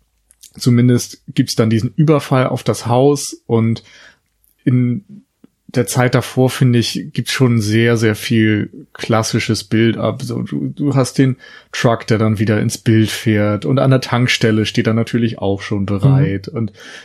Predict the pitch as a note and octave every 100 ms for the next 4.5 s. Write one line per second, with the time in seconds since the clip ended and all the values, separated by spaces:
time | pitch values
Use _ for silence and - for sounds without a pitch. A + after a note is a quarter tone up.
0 | _ D3 B2 A#2+ A#2+ B2 C3+ - A#2 A2
1 | G#2+ A2+ A#2 B2 F3+ F3+ D#3 C#3+ C3+ C3+
2 | A2+ G#2+ G#2 G#2+ G#2 D3+ D3+ C#3 C3+ C3+
3 | C3+ B2 B2 A#2+ B2 A#2+ A2+ A2+ G#2+ G#2+
4 | G#2+ - G#2+ -